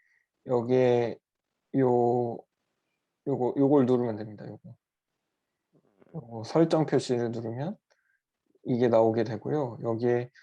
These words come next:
추세 지표에 엠에이씨디라고 있어요. 그걸 누르면 이제 이런 형태로 엠에이씨디가 나오게 됩니다.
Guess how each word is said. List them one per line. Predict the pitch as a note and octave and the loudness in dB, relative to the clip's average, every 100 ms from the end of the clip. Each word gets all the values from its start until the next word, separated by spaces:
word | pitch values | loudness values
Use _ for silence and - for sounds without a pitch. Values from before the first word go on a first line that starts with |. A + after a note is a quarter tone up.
| _ _ | _ _
추세 | - A3+ A3 A3+ | -8 -4 4 4
지표에 | G#3 - - - B2 C3+ G3+ B3 _ _ _ _ - | 4 0 -2 0 4 4 2 -4 _ _ _ _ -4
엠에이씨디라고 | C3+ D3+ D3+ C#3+ C#3+ B2 B2 A2+ G#2+ | 2 4 2 0 -4 -2 -4 -4 -8
있어요. | - - C3+ C3+ _ _ _ _ _ _ _ - | -12 -20 -20 -20 _ _ _ _ _ _ _ -4
그걸 | B2+ A2 | -2 2
누르면 | A#2 A#2+ B2+ C#3 A#2 A2 - _ _ _ _ | 4 4 4 4 2 -6 -18 _ _ _ _
이제 | - A2+ G#2 - _ | -12 -10 -10 -14 _
이런 | C3 C3+ D3 | 2 6 6
형태로 | D3+ D3+ - C#3 D3+ F3+ | 4 0 -2 0 2 2
엠에이씨디가 | D#3 B2+ B2+ - - D3+ C3 D#3 | 2 0 0 -2 -6 -4 0 2
나오게 | E3+ A2+ B2 | 2 0 -2
됩니다. | C#3 - - | -6 -10 -18